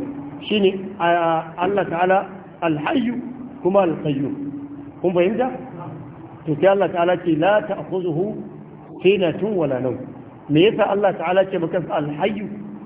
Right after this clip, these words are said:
Al-Qayyum? Dan ya ci gaba da gaya maka abubuwan da za su zo gaba. "لا تأخذه سنة." Gangadi baya kama Ubangiji. "ولا نوم." Balle har ya kai ga kwana. Bacci. Duka wannan baya kama Allah subhanahu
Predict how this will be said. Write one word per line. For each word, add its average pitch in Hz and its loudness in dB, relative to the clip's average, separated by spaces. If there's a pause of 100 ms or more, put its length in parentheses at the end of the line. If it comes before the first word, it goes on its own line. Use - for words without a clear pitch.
Al-Qayyum? 160 2 (440)
Dan 190 4
ya 180 4
ci 170 -2
gaba 175 4
da 170 4
gaya 196 4
maka 190 -4
abubuwan 170 0
da 151 2
za - -4
su 143 -4
zo 131 -6
gaba. 123 -6 (540)
"لا 190 6
تأخذه 185 -2
سنة." 165 0 (840)
Gangadi 185 4 (800)
baya 226 6 (120)
kama 185 -2
Ubangiji. 131 -8 (720)
"ولا 196 6
نوم." 247 4 (520)
Balle 180 0
har 226 0
ya 214 -2
kai 190 -4
ga 165 0
kwana. 135 -2 (920)
Bacci. 160 0 (480)
Duka 233 6
wannan 208 4
baya 175 6
kama 165 -2
Allah 160 -2
subhanahu 160 -2